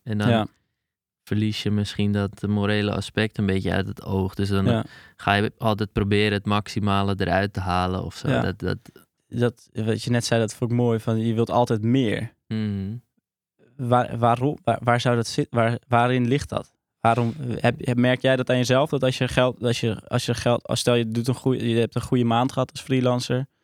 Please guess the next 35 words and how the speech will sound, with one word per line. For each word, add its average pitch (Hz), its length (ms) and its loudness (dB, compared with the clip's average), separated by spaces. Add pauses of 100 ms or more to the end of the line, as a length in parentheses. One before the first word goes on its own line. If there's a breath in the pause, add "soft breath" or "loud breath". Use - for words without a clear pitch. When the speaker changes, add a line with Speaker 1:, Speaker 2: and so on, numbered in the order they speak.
Speaker 1:
Ja. 107 420 0
Speaker 2:
Nu, 117 260 2
eh, 101 260 -6 (220)
de - 140 -14
toekomst 117 280 0
zal 104 100 2
natuurlijk 104 340 0
wat 110 100 2
anders 113 180 0
zijn 113 200 0
nu 110 100 0
je, 110 280 -2
nu 117 160 0 (100)
je - 180 -4
in 120 160 -2
contra-, - 360 -4
onder 110 220 0
contract 117 400 0
gaat. 117 360 -2
Speaker 1:
Ja. 104 480 -2 (1500)
Speaker 2:
Merk 120 320 2
je - 120 -4
dat 170 140 0
als 160 140 -2
je 156 160 -4
geld 131 380 0
gaat - 180 -6
verdienen, 127 260 0
dat 120 100 0
je 123 60 -2
dan 117 220 -2
gelijk 113 260 2
meer 117 300 2
wilt 143 240 0
verdienen? 147 400 2